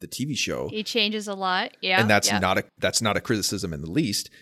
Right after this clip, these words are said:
Speaker 1: And you look at, uh, Uhura, you know, and, I mean, you look
Speaker 2: <laughs>
Speaker 1: at
Speaker 2: Again, the hair changes
Speaker 1: Yeah.
Speaker 2: so many times.
Speaker 1: And I love it. I love it when they let, let her have some gray hair, some of that nat-, like,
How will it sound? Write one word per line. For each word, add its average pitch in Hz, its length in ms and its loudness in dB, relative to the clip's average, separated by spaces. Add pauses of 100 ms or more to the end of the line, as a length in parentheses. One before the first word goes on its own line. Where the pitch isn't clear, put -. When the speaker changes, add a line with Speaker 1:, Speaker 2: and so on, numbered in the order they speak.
(120)
Speaker 1:
And 104 120 0
you 98 120 0
look 98 240 0
at, 92 160 2
uh, 80 280 0
Uhura, 127 720 2
you 92 160 -2
know, - 120 -8
and, 90 360 -4 (140)
I 82 40 -2
mean, 92 180 -2 (400)
you 247 100 0
look - 240 -2
Speaker 2:
<laughs> - 0 -
Speaker 1:
at 196 160 4
Speaker 2:
Again, 226 560 4 (120)
the 233 120 6
hair 220 640 4 (180)
changes - 300 6
Speaker 1:
Yeah. 233 40 4
Speaker 2:
so 240 260 2
many 214 200 0
times. 185 560 0 (300)
Speaker 1:
And 135 120 4
I 143 80 6
love 190 600 4
it. 131 120 4
I 160 140 8
love 185 400 6
it 139 120 4
when 151 180 2
they 117 100 4
let, 127 260 6 (460)
let 131 180 8
her 117 120 8
have 120 360 6
some 113 260 2
gray 104 340 4
hair, 107 280 2
some - 180 -2
of 90 40 -4
that 90 160 -2
nat-, 95 320 -2
like, 101 260 2